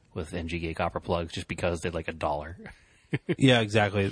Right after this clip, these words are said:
Speaker 2: I mean, the car's been running so good, I, I didn't even think about it. But now it's got thirty thousand miles on it. I'll just change 'em.
Speaker 1: Yeah.
Speaker 2: 'Cause it's super easy on that, you know, they're right on top.
Speaker 1: Yeah, they're right on top.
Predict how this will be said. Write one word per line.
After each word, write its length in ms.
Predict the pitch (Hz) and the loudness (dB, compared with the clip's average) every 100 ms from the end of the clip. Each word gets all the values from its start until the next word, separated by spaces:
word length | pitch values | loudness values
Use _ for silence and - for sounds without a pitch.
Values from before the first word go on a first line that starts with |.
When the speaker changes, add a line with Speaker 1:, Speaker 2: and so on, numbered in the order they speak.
| - - | -4 0
Speaker 2:
I 60 | |
mean, 140 | 123 123 | 2 4
the 80 | |
car's 240 | 120 127 110 | 6 4 4
been 100 | 107 | 2
running 220 | 104 98 | 2 2
so 120 | - | 2
good, 220 | 95 101 | 4 4
I, 60 | 98 | 4
I 40 | |
didn't 300 | 95 98 98 | 2 2 2
even 180 | 101 92 | 2 0
think 140 | 92 92 | 0 2
about 240 | 95 95 | 2 2
it. 100 | 104 - _ _ _ _ _ - | -2 -8 _ _ _ _ _ -4
But 160 | 104 | 0
now 180 | 107 101 | 4 2
it's 80 | 98 | 2
got 160 | 113 - | -2 0
thirty 220 | 98 92 | 0 2
thousand 200 | 92 90 | 0 2
miles 240 | 90 92 | 2 2
on 140 | 92 92 | 2 0
it. 120 | 95 | 0
I'll 140 | 95 | -2
just 200 | 98 - | -2 -4
change 220 | - - 123 | -4 -4 -6
'em. 80 | - - _ | -10 -18 _
Speaker 1:
Yeah. 120 | 101 | -10
Speaker 2:
'Cause 260 | 80 - 101 | -8 -6 -2
it's 220 | - - | 2 4
super 200 | 117 120 101 | 4 2 0
easy 280 | 110 104 | 0 2
on 100 | 113 | 0
that, 260 | 95 92 98 - - | 0 -2 -2 -6 -6
you 100 | 101 | -4
know, 180 | 92 95 - | -4 -6 -2
they're 100 | 104 | 0
right 140 | 92 | 0
on 100 | 104 | 0
top. 180 | 101 101 | 0 0
Speaker 1:
Yeah, 60 | |
they're 80 | 85 | 0
right 120 | 90 87 | -2 -2
on 100 | 82 | -4
top. 240 | 87 | -8